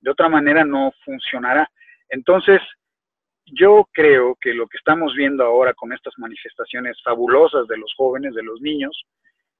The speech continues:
eh, en, en Inglaterra, este, lo que está haciendo Greta Thunberg, etcétera, este, es fabuloso porque son jóvenes que aún no están votando, pero que votarán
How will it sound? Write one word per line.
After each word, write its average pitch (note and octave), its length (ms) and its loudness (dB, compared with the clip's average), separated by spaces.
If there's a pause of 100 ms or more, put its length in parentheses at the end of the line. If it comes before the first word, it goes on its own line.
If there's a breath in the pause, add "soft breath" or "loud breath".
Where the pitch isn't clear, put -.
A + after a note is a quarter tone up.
eh, G2+ 560 -6 (200)
en, A2 260 -16
en G#2+ 100 -16
Inglaterra, A2 1040 -4 (560)
este, G#2 680 -12
lo A2 80 -12
que - 80 -16
está - 120 -8
haciendo B2 320 -4
Greta A#2+ 480 -4 (460)
Thunberg, A#2 460 -4 (160)
etcétera, C3+ 600 -4 (420)
este, C3 480 -6
es E3 80 -6
fabuloso F#3 520 4
porque - 280 -6
son F3+ 200 -4
jóvenes E3 540 0
que D3 100 0
aún E3+ 220 2
no F#3+ 100 0
están D#3 260 -2
votando, C3+ 500 -4 (680)
pero D#3+ 180 4
que E3+ 140 2
votarán G3 460 2